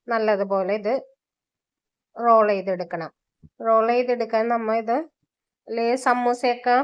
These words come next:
ഫോൾഡ് ചെയ്യുമ്പോ നമ്മ മൈദ കലക്കിയിട്ട് തേച്ച് കൊടുക്കൂല, അതേപോലെ തന്നെയാണ് ട്ടോ ഇതിലും മൈദ കലക്കിയിട്ട് നല്ലതുപോലെ തേച്ചിട്ട് റോൾ ചെയ്തെടുക്കണം.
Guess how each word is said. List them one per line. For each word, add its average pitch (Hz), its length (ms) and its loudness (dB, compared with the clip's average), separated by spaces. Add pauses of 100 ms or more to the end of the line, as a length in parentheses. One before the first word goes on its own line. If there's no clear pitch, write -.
(120)
ഫോൾഡ് 247 360 2
ചെയ്യുമ്പോ 233 280 0
നമ്മ 240 220 0
മൈദ 233 380 -2
കലക്കിയിട്ട് 220 600 -4 (500)
തേച്ച് 233 280 -2
കൊടുക്കൂല, 190 380 -6
അതേപോലെ 208 520 -2
തന്നെയാണ് 196 420 -2
ട്ടോ 190 120 -4
ഇതിലും 185 420 -4 (400)
മൈദ 208 400 -2
കലക്കിയിട്ട് 202 680 -4 (880)
നല്ലതുപോലെ 196 960 -2
തേച്ചിട്ട് 208 680 -6 (1300)
റോൾ 208 280 2
ചെയ്തെടുക്കണം. 185 680 -4